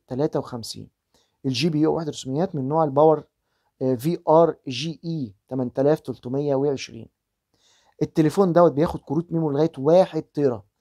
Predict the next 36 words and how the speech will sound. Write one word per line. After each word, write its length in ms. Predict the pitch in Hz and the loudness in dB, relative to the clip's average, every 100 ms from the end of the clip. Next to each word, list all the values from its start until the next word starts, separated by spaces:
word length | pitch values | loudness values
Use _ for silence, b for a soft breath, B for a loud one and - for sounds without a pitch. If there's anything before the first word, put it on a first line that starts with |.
| _ _ _ - | _ _ _ 2
قوة 220 | 180 165 | 4 4
تخزين 520 | - 139 120 117 170 | 2 -6 -6 -2 -2
عالية 320 | 135 151 156 | 0 0 0
جدًا 240 | 135 185 170 | 0 0 0
يقدر 200 | 156 147 | -2 -2
يستحملها، 540 | - - 151 220 233 | -4 -8 -4 0 0
ولكن 400 | - 156 214 185 | 2 2 2 0
الذاكرة 280 | 143 135 180 | -4 -4 -4
الداخلية 400 | 143 131 143 160 | -4 -6 -2 -4
بتاعته 420 | - 170 170 170 _ _ _ - | 0 -2 -2 -6 _ _ _ -14
أربعة 240 | 123 160 | -2 2
وستين 440 | 165 - - 185 160 _ | 2 0 -6 -4 -4 _
جيجا 240 | 135 165 135 | 0 2 4
بايت، 220 | 143 175 | 4 2
دي 100 | 143 | 0
قليلة 280 | 139 135 147 | 0 2 2
طبعًا. 340 | 165 185 202 - _ _ _ _ _ _ 165 | 2 0 0 -4 _ _ _ _ _ _ 2
من 140 | 208 | 4
النوع 480 | 208 220 233 220 - | 6 8 6 6 2
اليو 220 | 156 196 | 0 0
اف 120 | - | 0
اس 280 | 220 196 - - | 0 -2 -2 -10
اتنين 300 | - 190 160 | -4 -2 0
فاصلة 380 | 180 180 147 - 151 | -2 -2 -4 -6 -6
اتنين، 460 | - 160 196 208 190 _ _ _ _ | -6 2 2 2 -4 _ _ _ _
والرامات 560 | 147 214 240 175 165 208 | 2 4 6 4 4 2
بتاعته 360 | 175 208 202 151 | 2 2 2 -2
أربعة 360 | 135 185 165 | 2 4 6
جيجا 260 | 147 190 160 | 4 2 2
بايت، 360 | 151 202 208 | 6 6 4
مدعمة 400 | 156 151 143 180 | 0 0 0 0
إن 60 | 175 | -2
هي 80 | 185 | -4
تقدر 200 | 185 175 | -2 -4
تاخد 240 | 185 165 - 151 | -4 -8 -10 -6
أربعة 540 | 143 147 190 151 139 | -2 4 6 6 2